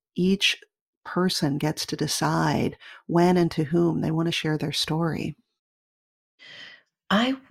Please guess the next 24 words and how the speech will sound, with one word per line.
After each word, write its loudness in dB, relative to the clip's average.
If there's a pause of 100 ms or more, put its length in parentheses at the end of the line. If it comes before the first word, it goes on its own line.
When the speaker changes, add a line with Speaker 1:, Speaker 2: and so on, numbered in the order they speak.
(120)
Speaker 2:
would 2
love 2
to 0
talk 2
about 0
Me 4
Too, -6 (340)
because 4
I 8
know 10
what 4
a 0
turning 6
point 4
it 2
was 4
based 0
on 4
a 4
previous 0
conversation 2
we've 4
had, 4
but 2